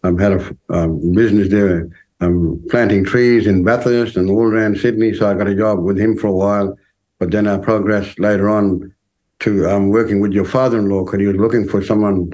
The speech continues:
who could operate machinery and stuff like that. So I went down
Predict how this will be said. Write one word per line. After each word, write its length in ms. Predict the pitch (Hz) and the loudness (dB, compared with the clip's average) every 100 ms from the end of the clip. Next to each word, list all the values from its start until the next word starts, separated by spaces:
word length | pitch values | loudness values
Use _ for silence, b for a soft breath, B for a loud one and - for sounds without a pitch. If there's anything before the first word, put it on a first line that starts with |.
| - | -8
who 100 | 110 | -2
could 140 | 95 95 | 0 0
operate 380 | 107 104 95 | 0 0 0
machinery 560 | 90 95 117 117 104 98 | -2 0 0 2 2 0
and 220 | 95 87 78 | 0 -2 -2
stuff 260 | 113 98 | -2 0
like 160 | 98 98 | -2 0
that. 160 | 101 | -2
So 100 | 92 | 0
I 80 | 95 | 0
went 220 | 95 104 | 2 0
down 380 | 92 101 95 87 | 0 0 0 -2